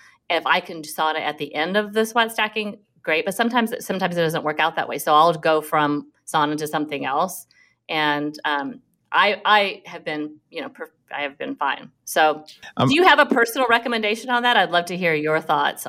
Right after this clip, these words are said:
Speaker 2: uh, I, I believe mostly the, the old, uh, Queen of England, um, from back in the day. I, I take a shower, uh, once a month, whether I need it or not. That's something like the
Speaker 1: <laughs>
Speaker 2: seventeen hundreds. No, I,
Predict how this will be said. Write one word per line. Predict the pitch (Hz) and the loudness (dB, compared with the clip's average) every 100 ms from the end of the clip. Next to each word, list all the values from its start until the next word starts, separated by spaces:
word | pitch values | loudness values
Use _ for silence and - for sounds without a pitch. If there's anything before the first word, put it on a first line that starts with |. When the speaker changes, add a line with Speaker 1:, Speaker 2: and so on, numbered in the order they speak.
| - | -4
Speaker 2:
uh, | 117 117 - 311 - | 0 2 0 -4 0
I, | 120 - | -2 0
I | 123 143 | 0 4
believe | 160 160 160 135 | 6 8 8 6
mostly | 127 127 - 120 117 110 | 6 4 2 4 6 4
the, | - 104 101 98 - | 2 4 6 6 2
the | - - | 0 2
old, | 101 104 95 104 101 - | 4 4 2 -2 -6 -2
uh, | 92 | -2
Queen | - 104 92 | 0 0 2
of | 85 | 0
England, | 92 82 - - - - _ - | -2 -2 -6 -8 -12 -14 _ -8
um, | 50 50 50 - - _ - | -4 -2 -2 -4 -6 _ -10
from | - 95 | -2 0
back | 85 82 90 | 0 -2 -4
in | |
the | 87 | -2
day. | 80 82 82 | 0 0 0
I, | 85 - 82 | -2 -2 -4
I | |
take | - 92 | -2 -2
a | 85 | -2
shower, | - 92 85 87 85 82 73 - | -2 0 0 2 2 2 0 -2
uh, | 82 | -2
once | 87 85 | 0 0
a | 87 | 0
month, | 85 82 | 0 0
whether | 82 80 | 0 0
I | 78 | 0
need | 82 78 | 0 0
it | |
or | 82 | 0
not. | 82 92 - | 0 -2 -4
That's | 85 80 - | -4 -2 0
something | 73 76 | 0 -2
like | 78 78 | -2 -2
the | 82 | -4
Speaker 1:
<laughs> | |
Speaker 2:
seventeen | - 85 80 78 | -2 -2 -2 -4
hundreds. | 73 73 73 - - - - - - | -4 -2 -4 -6 -16 -14 -14 -8 4
No, | 175 175 | 6 6
I, | 170 165 | 4 2